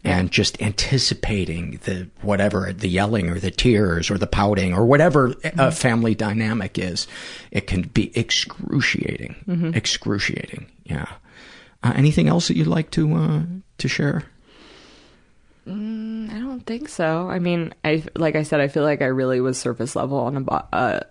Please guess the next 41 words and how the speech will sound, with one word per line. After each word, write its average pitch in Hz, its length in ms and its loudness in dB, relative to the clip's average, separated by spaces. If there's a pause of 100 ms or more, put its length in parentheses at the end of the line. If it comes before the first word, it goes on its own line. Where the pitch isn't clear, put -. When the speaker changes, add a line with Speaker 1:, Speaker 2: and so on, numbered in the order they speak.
Speaker 1:
on 139 100 0
a 139 60 2
lot 139 160 4
of 139 140 0
the 127 80 -8
things 135 320 0
that 135 100 0
I 120 100 0
was 120 180 -2
talking 151 360 0
about. 175 460 2 (240)
Um, 123 460 0 (800)
but 123 420 2 (560)
I 139 80 2
don't 127 180 2
know 90 260 -2
how 127 500 0 (120)
I 123 120 0
could, 131 200 -2
like, - 400 -4 (320)
go 87 540 2
super 131 340 0
deep 117 400 -2
on, 151 220 -2
like, - 240 -8
something 147 340 -4
that - 160 -8 (140)
lasted - 440 -4
for, - 320 -4 (100)
like, 135 200 -6
six - 260 -8
<laughs> - 0 -
years. 190 220 6 (400)
Like, 269 260 8
how 190 300 8
many 170 180 6
little 151 200 4
things 143 240 0
can 143 100 0
you 143 80 0
mention? 131 380 0